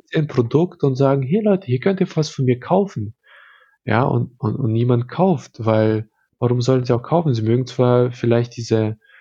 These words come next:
äh, diese, äh, die Bildchen, ja, um sie kurz anzuschauen, aber vielleicht sind das meistens Leute, die ja kostenlose Sachen haben wollen, ja, die wollen kein Geld ausgeben.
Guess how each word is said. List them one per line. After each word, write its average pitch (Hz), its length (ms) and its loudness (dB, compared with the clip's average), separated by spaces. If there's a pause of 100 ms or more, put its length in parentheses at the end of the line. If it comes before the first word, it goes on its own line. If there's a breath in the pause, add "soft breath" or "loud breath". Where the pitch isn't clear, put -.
(400 soft breath)
äh, 107 260 0
diese, 107 760 -2
äh, 104 420 -2 (360)
die 104 60 -4
Bildchen, 139 460 0
ja, 120 100 4
um 117 160 2
sie 117 120 -4
kurz 120 260 -2
anzuschauen, 151 760 -2 (580)
aber 107 580 2
vielleicht 113 340 0
sind 131 160 0
das 123 420 -2 (160)
meistens 117 460 -2
Leute, 113 280 2
die 107 380 2 (440 soft breath)
ja 104 340 0 (120)
kostenlose 151 640 -2
Sachen 98 400 -2
haben 98 220 -4
wollen, 98 220 -4
ja, 101 120 -4
die 110 160 -14
wollen 110 280 -2
kein 113 200 -8
Geld 151 260 -2
ausgeben. 101 600 0